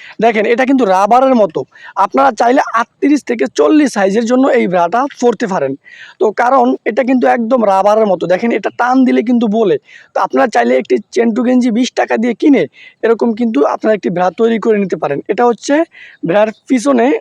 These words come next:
গলার সাথে এটা বেঁধে নেবেন। আমি আপনাদেরকে দেখাবো কিভাবে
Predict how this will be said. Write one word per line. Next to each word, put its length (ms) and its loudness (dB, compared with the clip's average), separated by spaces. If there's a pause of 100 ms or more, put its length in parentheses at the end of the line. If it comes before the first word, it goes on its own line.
(140)
গলার 280 2
সাথে 200 -2
এটা 100 0 (140)
বেঁধে 280 -2
নেবেন। 220 2 (640)
আমি 160 -2
আপনাদেরকে 340 -2 (100)
দেখাবো 260 -2 (100)
কিভাবে 280 0